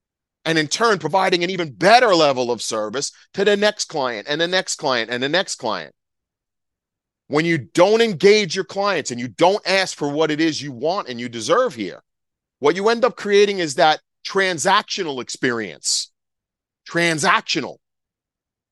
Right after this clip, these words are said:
versus recurring. How many,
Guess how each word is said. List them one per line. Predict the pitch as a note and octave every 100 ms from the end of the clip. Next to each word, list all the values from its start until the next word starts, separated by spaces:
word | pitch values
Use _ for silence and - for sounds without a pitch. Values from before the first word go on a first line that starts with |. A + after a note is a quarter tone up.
| _ _ -
versus | E3+ E3 D#3
recurring. | D#3+ - E3+ F3 G#2+ C#2+ _ _ _ _ _ _ _ _ -
How | E3+ F#3+
many, | G3 G3+ F#3+